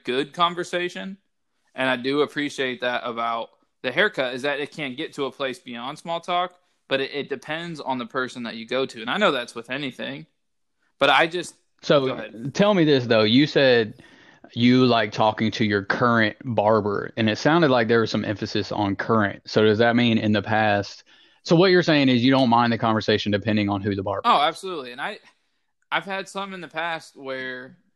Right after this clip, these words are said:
Speaker 1: they are forcing you to come up with topics to talk about, and that's the wor-, that's just the worst kind of barber you can get.
Speaker 2: That sounds like this podcast, actually. <laughs>
Speaker 1: What is it?
Speaker 2: It's just me, <laughs> just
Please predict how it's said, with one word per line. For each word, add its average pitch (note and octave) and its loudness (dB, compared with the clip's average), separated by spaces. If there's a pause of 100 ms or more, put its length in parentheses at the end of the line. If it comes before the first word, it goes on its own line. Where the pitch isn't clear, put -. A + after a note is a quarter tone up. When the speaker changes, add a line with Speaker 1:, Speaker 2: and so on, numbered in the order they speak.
(260)
Speaker 1:
they C3+ -6
are E3 2
forcing C#3+ -8
you C#3+ -6
to C3 -12
come C3 -6
up A#2+ -8
with B2+ -12
topics A2+ -6
to A#2 -20
talk A#2 -4
about, A2 -6
and C#3 -14
that's G3 0
the D3+ 0
wor-, C3 -6
that's - -16
just - -8
the C3 -2
worst A#2+ -10
kind B2 -6
of A#2 -12
barber A#2+ -4
you A#2+ -16
can A2+ -20
get. A#2+ -8 (1000)
Speaker 2:
That C3 0
sounds B2 2
like A2 2
this G#2+ 2
podcast, A2+ 0
actually. - 0
<laughs> - -10 (800)
Speaker 1:
What C3 4
is A#2 -8
it? A#2+ -6 (500)
Speaker 2:
It's B2+ -8 (440)
just C3+ 4
me, C3+ 4
<laughs> F3 0
just C3 2